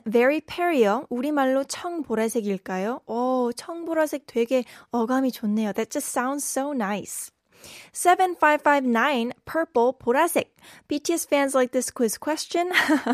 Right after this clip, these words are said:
<laughs> I believe B T S is their color, the group's color or fan color is purple, right? 맞-, 맞나요? 보라색인 것 같아요.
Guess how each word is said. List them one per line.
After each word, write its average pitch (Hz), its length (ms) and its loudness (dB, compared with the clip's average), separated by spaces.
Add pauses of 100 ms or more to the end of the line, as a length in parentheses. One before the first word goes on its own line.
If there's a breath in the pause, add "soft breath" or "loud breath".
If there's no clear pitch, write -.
(120)
<laughs> - 540 -8
I 294 120 8
believe 320 400 2
B 262 140 0
T 294 200 4
S 277 120 2
is 262 200 -2 (440 soft breath)
their 254 300 6 (120)
color, 302 480 6
the 208 100 2
group's 262 300 2
color 302 380 4
or 240 140 4
fan 285 340 -2
color 214 320 2
is - 240 -2 (100)
purple, 226 440 0
right? 185 380 -2 (360 loud breath)
맞-, 226 220 0
맞나요? 226 420 2
보라색인 240 520 2
것 185 180 0
같아요. 196 360 -4